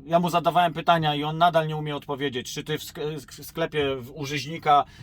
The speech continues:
e, rzu-, rzucasz wersetami. No to jest, to jest, to jest najprostsza rzecz, że z nim nie ma sensu rozmawiać, bo on ci nigdy nie odpowie. Ten człowiek, wie, przychodzi do we-, do, do rzeźnika i mówi: „Koryntian trzynaście dziewiętnaście”. „Dziękuję.” <laughs> I patrzą na niego. <laughs>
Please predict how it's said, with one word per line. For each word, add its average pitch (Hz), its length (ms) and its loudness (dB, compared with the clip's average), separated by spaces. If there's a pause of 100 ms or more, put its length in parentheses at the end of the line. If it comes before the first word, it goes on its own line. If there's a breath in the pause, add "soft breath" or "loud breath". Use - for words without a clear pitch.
(140 loud breath)
e, 135 360 -4
rzu-, 139 260 -6
rzucasz 151 480 -6
wersetami. 139 600 0
No 135 100 -8
to 151 100 -6
jest, 147 220 -6
to 156 80 -6
jest, 147 220 -8
to 160 60 -6
jest 151 120 -8
najprostsza 160 540 -6
rzecz, 143 260 -8
że 147 80 -6
z 139 40 -12
nim 156 140 -6
nie 156 100 -4
ma 151 120 -2
sensu 151 360 -6
rozmawiać, 143 560 -4
bo 143 80 -10
on 147 100 -8
ci 156 140 -10
nigdy 165 280 -6
nie 151 100 -4
odpowie. 139 380 -4
Ten 135 140 -12
człowiek, 135 380 -8
wie, 131 200 -6
przychodzi 165 380 -8
do 156 120 -4
we-, 143 280 -8
do, 143 220 -6 (200 loud breath)
do 156 140 -2
rzeźnika 156 440 -2
i 160 40 0
mówi: 156 240 -4
„Koryntian 175 400 -2
trzynaście 160 480 -6
dziewiętnaście”. 139 640 -4 (380 loud breath)
„Dziękuję.” 170 500 0 (400 loud breath)
<laughs> - 540 -4
I 117 40 -6 (160)
patrzą 175 280 0
na 170 140 0
niego. 147 380 -2
<laughs> - 60 -14